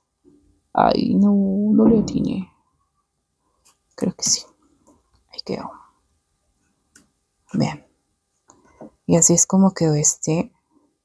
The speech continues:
Y por el momento, pues, es, son etiquetas que van a ser como un poco,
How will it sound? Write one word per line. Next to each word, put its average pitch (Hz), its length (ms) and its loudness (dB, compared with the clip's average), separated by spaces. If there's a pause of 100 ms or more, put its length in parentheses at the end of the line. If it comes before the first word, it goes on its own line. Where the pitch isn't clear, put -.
(1300)
Y 202 140 6
por 214 180 6
el 220 140 8
momento, 254 440 6
pues, 262 380 4
es, 185 460 2
son 208 240 4
etiquetas 202 520 2
que - 140 0
van 170 220 2
a 170 80 0
ser 170 320 4
como 190 340 4
un 170 100 2
poco, 175 680 0